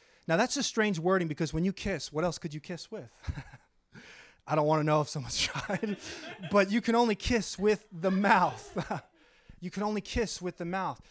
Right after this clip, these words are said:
And I began to think about this and just pore over the scriptures, and I re-, I just remember that there are actually many scenes where man kisses God, but, but then vice versa, where actually God kisses man. And one in particular the Lord reminded me of is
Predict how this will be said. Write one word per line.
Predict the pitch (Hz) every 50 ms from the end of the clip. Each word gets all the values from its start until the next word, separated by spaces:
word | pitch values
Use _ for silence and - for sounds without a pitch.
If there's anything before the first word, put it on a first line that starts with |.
| - - - _ _
And | - 185 185 202
I | 202 214
began | 196 226 190 226 254 254
to | - 226
think | - - 254 269 240
about | 220 185 190 185 180 175
this | 202 196 - -
and | 180
just | 185 196 - -
pore | - 214 214 214
over | 214 196
the | 196 180
scriptures, | - - - 233 - - - 185
and | 180
I | 190 190 190
re-, | 190 185 196 202 190 - - - - - - -
I | - 185
just | 190 240 -
remember | 254 233 240 247 240 214
that | 202 190 160
there | 226 269 285
are | 262
actually | 262 247 - - 208
many | 190 190 208 247 254
scenes | - - - - 233 247 247 233 220 190 147
where | 170 180 175 165 165
man | 170 170 185 214 233 240 240 240 226
kisses | 190 - 208 190 - 208 175 147
God, | - 175 175 185 202 220 247 254 262 233 - - - - - - -
but, | 147 160 202 196 190 196 202 - 185 143
but | 175 196 196 151
then | 196 202 190
vice | 170 196 208 208 151
versa, | 165 185 220 233 - - 196
where | 180 185 185
actually | 185 185 - - 175
God | 156 165 175 185 196 196 196 196 196
kisses | - 196 180 - 185 160 147
man. | 180 190 185 175
And | 165 160 156
one | 180 233 262
in | 247
particular | 196 196 180 - - 240 233 - 185
the | 170
Lord | 175 185 175
reminded | 175 170 170 185 196 196 185
me | 170 165
of | 160 160 151 160
is | 156 135